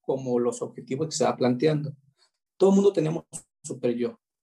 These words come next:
Y el super yo te indica no solamente entre las cosas buenas y malas, sino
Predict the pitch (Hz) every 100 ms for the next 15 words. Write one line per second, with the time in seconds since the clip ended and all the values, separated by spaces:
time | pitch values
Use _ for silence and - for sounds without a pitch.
0 | - 151 151 - 147 135 151 160 175 160
1 | - - 156 143 147 175 214 - - 147
2 | 156 170 - _ _ 156 151 170 170 165
3 | 156 151 170 196 - _ 139 131 127 131
4 | 123 123 120 - - 131 - 156 143 160
5 | - 127 123 120 156 190 - _ _ _
6 | - - - 147 143 143 135 135 131 131
7 | 131